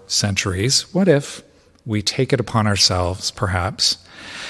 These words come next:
to do the sacred and holy thing, which is to ask ourselves, how might this story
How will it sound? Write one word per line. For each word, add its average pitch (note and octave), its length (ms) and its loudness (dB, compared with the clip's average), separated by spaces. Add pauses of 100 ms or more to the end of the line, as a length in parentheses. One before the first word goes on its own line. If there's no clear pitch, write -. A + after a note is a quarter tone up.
(240)
to B2 140 2
do D3 560 6
the C3 140 2
sacred A#2 480 2
and G#2 120 2
holy G#2+ 440 4
thing, F2+ 420 -2
which G2 240 0
is G2+ 460 0 (420)
to - 180 -4
ask E3+ 220 2
ourselves, F#2+ 680 2 (580)
how A3 220 -2
might E3+ 300 2
this A2+ 140 2
story G2 760 2